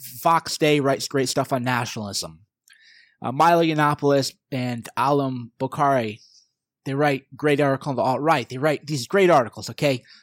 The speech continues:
But the mindset, nobody's writing mindset stuff like I do, which is kind of like life advice for those of you listening. Find what it is that you do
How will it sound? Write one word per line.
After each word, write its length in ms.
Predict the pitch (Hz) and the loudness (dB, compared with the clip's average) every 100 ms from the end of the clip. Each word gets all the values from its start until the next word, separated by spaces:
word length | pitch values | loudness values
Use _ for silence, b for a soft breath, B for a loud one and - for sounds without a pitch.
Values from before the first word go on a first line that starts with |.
| b b _ _ _ _ _ _ _ _ - | b b _ _ _ _ _ _ _ _ -16
But 140 | - | -8
the 60 | 147 | 0
mindset, 480 | 175 220 202 156 | 4 4 2 0
nobody's 380 | 151 208 233 170 | 4 4 4 0
writing 300 | 165 165 156 | 4 4 4
mindset 360 | 143 139 131 - | 0 0 -4 -8
stuff 240 | 135 - | -8 -6
like 160 | 120 113 | -8 -6
I 140 | 107 | -10
do, 200 | 101 80 82 _ _ _ _ _ _ _ _ 180 | -10 -14 -18 _ _ _ _ _ _ _ _ -2
which 160 | 180 | 0
is 160 | 202 - | 0 0
kind 240 | 208 196 | 0 2
of 120 | 180 | 2
like 200 | 165 147 | 2 2
life 280 | 127 139 143 | 0 0 0
advice 480 | 139 117 131 131 - | -4 0 0 2 -2
for 140 | - | -4
those 240 | 123 127 135 | 0 0 -2
of 100 | 123 | -6
you 120 | 120 | -4
listening. 460 | 120 123 104 82 _ b b b b _ _ _ _ _ | -2 -2 -6 -12 _ b b b b _ _ _ _ _
Find 720 | - - 165 175 185 190 190 - _ _ _ | -10 0 4 4 4 0 -4 -14 _ _ _
what 220 | 151 160 170 | -4 0 2
it 100 | 147 | 2
is 380 | 135 131 - _ _ | 2 0 -4 _ _
that 180 | 131 - | -12 -8
you 180 | 151 147 | -6 -2
do 500 | 147 135 131 127 | 0 0 0 -4